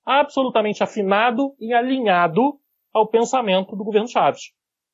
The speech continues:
E com noção do que tava acontecendo no exterior, e com noção do que tava acontecendo na luta de classes interna da Venezuela. Então, eu posso dizer pra vocês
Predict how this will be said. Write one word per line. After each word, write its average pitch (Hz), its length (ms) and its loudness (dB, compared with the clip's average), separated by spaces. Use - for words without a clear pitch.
E 226 100 0
com 285 220 2
noção 240 880 0
do 151 140 -8
que 233 100 -8
tava 226 380 2
acontecendo 220 640 -4
no 185 100 -4
exterior, 160 560 -2
e 175 60 -4
com 254 180 2
noção 240 560 0
do 180 100 -2
que - 80 -10
tava 202 180 2
acontecendo 202 600 -2
na 185 100 2
luta 208 300 2
de 180 120 -10
classes 196 340 0
interna 180 560 0
da 147 80 -6
Venezuela. 131 680 -6
Então, 254 340 4
eu 226 80 4
posso 220 200 0
dizer 180 160 -4
pra 185 120 -4
vocês 214 480 0